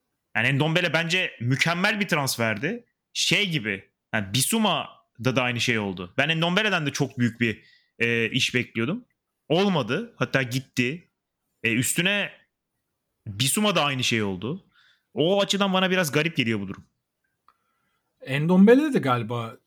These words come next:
Speaker 2: e, Türkiye söylentileri var. Onunla alakalı
Speaker 1: Aynen, aynen.
Speaker 2: Fenerbahçe'nin teklifi var falan diyorlardı.
Speaker 1: Aynen,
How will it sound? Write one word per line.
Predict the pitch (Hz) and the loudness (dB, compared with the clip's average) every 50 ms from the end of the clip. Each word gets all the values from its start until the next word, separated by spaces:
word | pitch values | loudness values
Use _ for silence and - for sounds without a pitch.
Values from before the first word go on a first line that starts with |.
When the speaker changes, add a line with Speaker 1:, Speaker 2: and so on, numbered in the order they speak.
| _ - | _ -14
Speaker 2:
e, | 127 120 110 113 113 - | -12 -10 -10 -10 -12 -10
Türkiye | - 139 123 - 143 135 | -10 -12 -8 -6 -6 -6
söylentileri | - 139 135 131 131 127 - - 151 160 165 | -4 -2 -2 -2 -2 -4 -6 -8 -8 -6 -6
var. | 151 127 - - - | -8 -10 -12 -14 -16
Onunla | - 139 139 147 151 | -12 -10 -8 -4 -2
alakalı | 147 147 139 | 2 2 2
Speaker 1:
Aynen, | - 202 185 175 | 2 4 2 2
aynen. | 196 | 2
Speaker 2:
Fenerbahçe'nin | 214 151 151 151 143 147 143 143 - 151 143 135 | 2 2 2 4 4 2 0 0 -2 -6 -6 -6
teklifi | 139 139 - - - - 151 147 | -6 -8 -8 -10 -12 -8 -6 -4
var | 147 143 | -4 -4
falan | - - 143 151 156 160 139 | -6 -8 -8 -8 -8 -6 -6
diyorlardı. | 127 117 107 107 107 113 131 | -8 -8 -8 -8 -8 -6 -4
Speaker 1:
Aynen, | 151 175 147 | -2 -2 -2